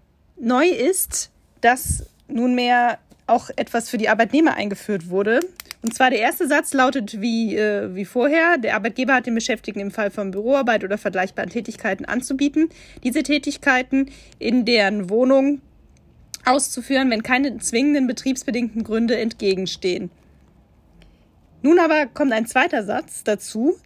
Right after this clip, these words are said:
"Die Beschäftigten haben dieses Angebot anzunehmen, soweit ihrerseits keine Gründe entgegenstehen."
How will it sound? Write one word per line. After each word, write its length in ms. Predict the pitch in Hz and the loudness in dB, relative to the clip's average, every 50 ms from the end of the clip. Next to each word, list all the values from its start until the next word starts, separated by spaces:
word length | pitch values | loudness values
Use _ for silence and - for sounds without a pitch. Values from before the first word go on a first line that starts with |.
| _ - | _ -4
"Die 80 | 247 | -2
Beschäftigten 800 | 220 208 - - 285 294 339 - _ - 349 - 339 339 359 349 - - | 0 0 0 2 0 0 0 -2 _ 0 0 2 2 0 0 -2 -2 -2
haben 320 | 262 247 254 269 277 262 | 0 0 2 2 2 0
dieses 260 | 226 254 240 226 220 | 0 0 -4 -4 -4
Angebot 480 | - 220 226 254 240 220 190 196 - - | -2 -2 0 0 0 0 -2 -2 -2 -2
anzunehmen, 640 | 196 202 214 208 - - 269 262 269 285 302 330 359 - - - - - | -4 -4 -4 -4 -2 0 0 2 2 2 2 2 0 -2 -10 -20 -20 -16
soweit 380 | - - 214 233 226 240 226 _ | -10 -2 0 2 2 0 -2 _
ihrerseits 600 | 254 294 370 381 359 302 - 277 285 285 - - | 0 0 2 2 2 2 2 0 0 -2 -6 -8
keine 300 | - 254 247 269 285 233 | -2 0 0 0 0 -2
Gründe 340 | 220 208 226 233 240 254 | -2 -2 -2 0 0 -2
entgegenstehen." 960 | - 240 254 - _ 240 233 220 196 190 - - - - - 190 - - - | -2 -2 -4 -4 _ -2 -2 -2 -2 -4 -6 -6 -6 -6 -6 -6 -8 -12 -16